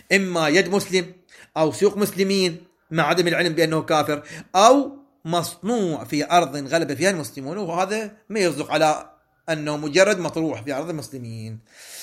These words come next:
نعم، اختلاف الفهم من النصوص، فمحل إشكال ولا يترك الاحتياط بالاجتناب عنه.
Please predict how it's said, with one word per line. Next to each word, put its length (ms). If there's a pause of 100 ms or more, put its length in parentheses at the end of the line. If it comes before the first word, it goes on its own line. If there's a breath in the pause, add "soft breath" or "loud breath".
(840 loud breath)
نعم، 460
اختلاف 320
الفهم 280
من 100
النصوص، 960
فمحل 500
إشكال 320
ولا 200
يترك 240
الاحتياط 360
بالاجتناب 500
عنه. 560